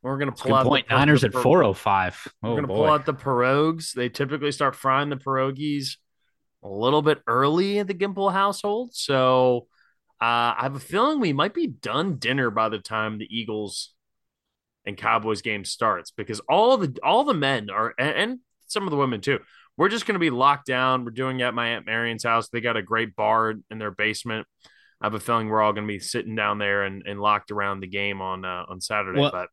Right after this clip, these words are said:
Speaker 2: here's, here's the thing about, uh, about Italians like me.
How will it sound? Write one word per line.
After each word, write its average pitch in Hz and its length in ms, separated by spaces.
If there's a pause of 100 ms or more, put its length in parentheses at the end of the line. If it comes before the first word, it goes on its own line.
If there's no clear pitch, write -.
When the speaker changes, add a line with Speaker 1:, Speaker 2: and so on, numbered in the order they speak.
Speaker 2:
here's, 190 560
here's 214 260
the 156 120
thing 185 280
about, 117 400
uh, 107 360 (120)
about 123 320
Italians 123 460
like 107 180
me. 110 320